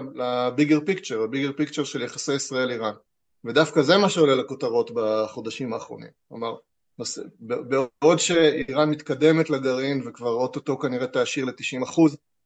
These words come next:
עכשיו לנתניהו לא נוח להבליט את זה מסיבות ברורות, כי זה עלול להצביע על הכישלון שלו,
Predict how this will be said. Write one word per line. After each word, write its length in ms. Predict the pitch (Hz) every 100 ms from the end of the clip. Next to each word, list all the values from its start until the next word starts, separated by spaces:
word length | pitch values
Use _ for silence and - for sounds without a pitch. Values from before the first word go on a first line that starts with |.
| _ -
עכשיו 320 | - 160 156 151 - -
לנתניהו 520 | 120 120 131 139 139
לא 140 | 143
נוח 280 | 147 139 135
להבליט 380 | 131 120 139 135
את 80 | 117
זה 120 | 120
מסיבות 420 | 113 131 123 135
ברורות, 480 | 123 104 104 123 139
כי 100 | 120
זה 160 | 117
עלול 180 | 113 123
להצביע 500 | 123 107 - 127 123
על 100 | 113
הכישלון 460 | 107 - 127 120 117
שלו, 460 | 120 110 165 175